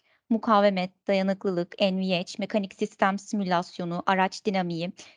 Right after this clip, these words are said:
C F D, optimizasyon ve akustik konularında da çözümler sunulmaktadır.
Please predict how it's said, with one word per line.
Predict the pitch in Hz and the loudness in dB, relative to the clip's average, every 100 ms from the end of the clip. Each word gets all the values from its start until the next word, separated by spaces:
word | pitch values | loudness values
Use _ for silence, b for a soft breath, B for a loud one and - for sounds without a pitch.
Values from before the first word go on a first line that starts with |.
| B - | B 2
C | 220 202 | 4 4
F | - | 2
D, | 185 185 | -4 0
optimizasyon | 202 - - 226 226 233 - 262 | -2 -2 -4 2 2 2 0 -2
ve | 240 | 0
akustik | 202 - 220 - 269 | -2 -6 -12 -8 -8
konularında | - 208 185 180 180 185 | -4 -2 -2 -4 -4 -2
da | 262 | -2
çözümler | 302 277 220 220 185 | -2 -4 -2 0 0
sunulmaktadır. | 180 - 185 165 165 165 170 160 175 | -2 -6 -8 -6 -6 -6 -6 -6 -8